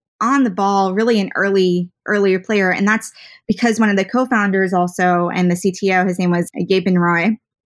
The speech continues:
C T O of Engine Yard after they were acquired.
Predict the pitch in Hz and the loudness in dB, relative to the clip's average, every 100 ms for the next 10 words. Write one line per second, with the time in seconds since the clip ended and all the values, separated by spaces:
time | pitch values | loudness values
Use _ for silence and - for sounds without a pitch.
0 | _ _ _ - 233 220 190 185 185 180 | _ _ _ -8 -4 0 0 0 0 0
1 | 180 175 175 - 175 165 160 - - 180 | 0 0 -2 -2 0 2 0 -2 -4 -2
2 | 170 - 196 180 175 | -2 -2 -2 0 -2